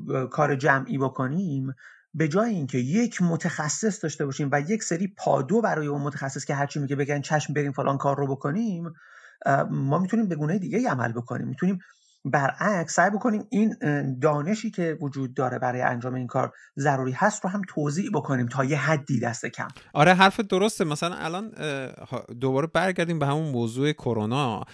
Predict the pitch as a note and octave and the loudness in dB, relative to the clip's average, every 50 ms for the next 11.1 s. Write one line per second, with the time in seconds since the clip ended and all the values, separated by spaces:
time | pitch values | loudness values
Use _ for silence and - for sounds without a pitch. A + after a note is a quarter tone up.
0 | - - - _ - A#2 C#3+ F#3 F3+ - - B2 C3 D3 F3+ F3+ - - - C3+ | -18 -20 -20 _ -10 -6 -4 -4 -4 -4 -4 -2 -2 -2 -2 -4 -6 -8 -8 -6
1 | A#2+ B2 B2 B2 A#2+ A#2 B2 D3+ E3+ E3+ C#3+ B2+ B2 - - - A#2 A#2 A#2 B2 | -2 0 0 0 0 0 0 0 0 0 0 -2 -2 -4 -6 -8 -10 -8 0 2
2 | C3+ C#3+ C#3 - - C#3+ B2+ B2 - - D#3 F#3 - F#3+ D#3+ D#3+ F3 G3+ G#3+ - | 4 4 2 2 -2 -2 -2 -2 0 0 -2 -2 -2 -4 -4 -4 -4 -4 -4 -4
3 | - F#3 E3 D#3 - - - C#3 C3 C#3 C3+ - C3+ C3 B2 - B2+ C#3 C#3+ A#2+ | -4 -2 -2 -4 -4 -2 -2 -2 -2 -2 -4 -4 -4 -4 -4 -4 -4 -4 -4 -2
4 | C3 B2 - - - B2+ - - A#2+ A#2 - - C#3 C#3+ - - C3+ B2 A#2+ B2+ | -2 -4 -4 -2 -4 -4 -2 -2 -4 -4 -2 -2 -2 -2 0 0 -2 0 2 2
5 | C3 C#3 C#3+ C3+ - - - B2 A#2+ - - - _ - D#3+ E3 D#3+ - C#3 A#2+ | 2 4 2 2 -2 -4 -2 -2 -2 -2 -6 -16 _ -2 -2 -2 0 -2 -4 -4
6 | - A#2+ G#2 - - A#2 - D3 D3+ C3+ A#2 A#2+ B2+ A2+ A2+ A#2 A#2 A2 G#2 G2+ | -4 -6 -6 -6 -8 -4 0 0 0 2 2 0 0 0 0 0 0 0 -2 -2
7 | B2 A#2+ A2+ - - A#2 - B2+ A#2+ A#2 A2+ A2 - - B2 A2+ A#2 B2 - _ | -2 -2 -2 -4 -4 -4 -2 0 2 2 0 0 0 -2 -4 -2 -2 -4 -4 _
8 | - C3 D3 D#3+ D#3 C#3+ C3 B2 A#2+ - - D3+ D#3+ D#3 C3 B2+ A#2 A2 A2+ A2 | 0 2 2 2 2 0 0 0 0 0 0 0 0 0 2 2 2 2 2 0
9 | - - - - - - - _ _ - B2 A#2+ - - - B2 A2+ A2+ A#2 - | -4 -12 -20 -20 -20 -20 -20 _ _ -2 -2 -2 0 0 2 4 4 4 4 2
10 | - - - - - A#2 A#2 A2+ G#2+ G#2+ G#2+ G#2+ G#2+ A2 G#2 B2+ C#3 D3 C#3 A#2 | -2 -12 -10 -6 -2 0 2 2 2 2 2 0 0 2 4 6 8 8 8 6
11 | A#2 | 4